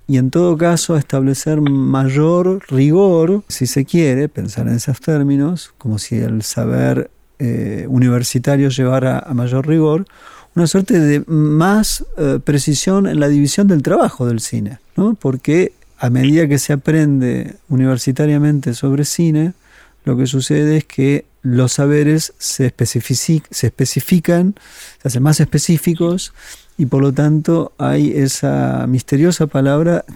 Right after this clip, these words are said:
que se llama especialización en algo, ¿no? Entonces, eso, eso es algo que se puede pensar. Y la, la gran pregunta es cómo se puede enseñar,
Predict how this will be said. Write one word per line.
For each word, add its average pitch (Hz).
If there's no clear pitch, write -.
que 143
se 139
llama 147
especialización 131
en 117
algo, 127
¿no? 175
Entonces, 175
eso, 226
eso 202
es 220
algo 247
que 202
se 180
puede 220
pensar. 123
Y 180
la, 190
la 160
gran 233
pregunta 233
es 196
cómo 208
se 160
puede 180
enseñar, 156